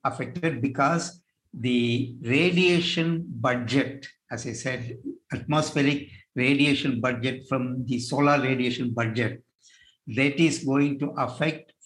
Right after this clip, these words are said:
photosynthesis of phytoplankton. They need light.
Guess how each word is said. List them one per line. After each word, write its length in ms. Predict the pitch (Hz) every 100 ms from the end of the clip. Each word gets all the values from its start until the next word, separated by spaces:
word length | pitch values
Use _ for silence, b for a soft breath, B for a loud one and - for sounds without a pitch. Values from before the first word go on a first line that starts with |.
| -
photosynthesis 1400 | 143 143 - 160 147 - 147 139 - 135 - 151 156 - _ _ - -
of 240 | 135 151 147
phytoplankton. 680 | - 120 113 104 85 92 87 - _ - - _ _ _ _ _ _ _ _ _ _ _
They 300 | 135 123 156
need 300 | 160 170 165
light. 360 | 131 120 117